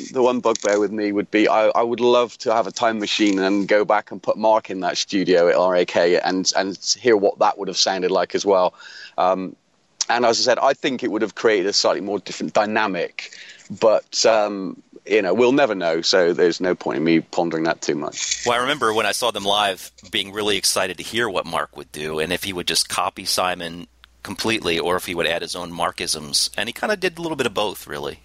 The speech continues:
Speaker 2: Uh, but, uh, but so, Tim, uh, what do you, what do you think of the drumming on this album? Simon Phillips, uh, versus Mark Brzezicki, and versus probably isn't fair, but you know what I mean. Like, uh, was that something that e-, that even went across your radar at the time, or, or,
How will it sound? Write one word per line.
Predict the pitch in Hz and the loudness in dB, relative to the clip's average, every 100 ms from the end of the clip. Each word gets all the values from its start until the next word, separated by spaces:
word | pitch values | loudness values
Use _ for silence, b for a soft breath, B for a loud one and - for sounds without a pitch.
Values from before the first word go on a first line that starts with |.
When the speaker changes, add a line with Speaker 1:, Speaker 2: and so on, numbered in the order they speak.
| - | -10
Speaker 2:
Uh, | 87 90 - - - _ - | -8 -8 -14 -20 -20 _ -8
but, | 85 - | -6 -4
uh, | 85 78 - B B B | -2 -2 -4 B B B
but | 151 | -2
so, | - | -2
Tim, | 151 185 131 | -2 0 0
uh, | 127 | 0
what | 151 165 | 0 -2
do | 180 | -4
you, | |
what | 160 | -2
do | 196 | -2
you | 180 | 0
think | 165 | 0
of | 120 | 0
the | |
drumming | - 123 120 | 0 0 0
on | 107 | -2
this | 107 95 | -4 -2
album? | 92 95 90 | 0 0 0
Simon | - 120 113 | 0 0 -2
Phillips, | 101 107 101 98 - - _ _ | -4 -2 -2 -2 -4 -4 _ _
uh, | - 90 | -2 -2
versus | 104 101 98 | -2 -4 -2
Mark | 95 95 - | -2 -4 -4
Brzezicki, | 87 90 - 85 | -2 -2 -2 -4
and | 90 - B B B | -4 -8 B B B
versus | - 117 107 101 | -2 0 0 -4
probably | - 98 95 98 | -4 -2 -2 -4
isn't | 87 | -8
fair, | 87 92 92 | -4 0 0
but | 92 95 | 0 -2
you | 107 | -2
know | 92 | -2
what | 87 | -2
I | |
mean. | 87 87 90 | -4 -6 -4
Like, | 87 - | -4 -2
uh, | 90 87 85 _ - - | -2 -2 -4 _ -20 -16
was | - 95 | -8 -4
that | 104 | -2
something | - 104 | -2 -4
that | 98 92 | -2 -4
e-, | 98 - | -6 -6
that | 98 | -6
even | 104 98 92 87 B B B B | -6 -12 -12 -14 B B B B
went | 98 | -6
across | 107 113 110 | -2 0 0
your | 104 | 0
radar | 92 104 113 107 | 0 2 2 0
at | - | -2
the | |
time, | - 117 127 143 151 | -4 0 0 0 0
or, | 98 92 | -2 -2
or, | - 92 | -2 -4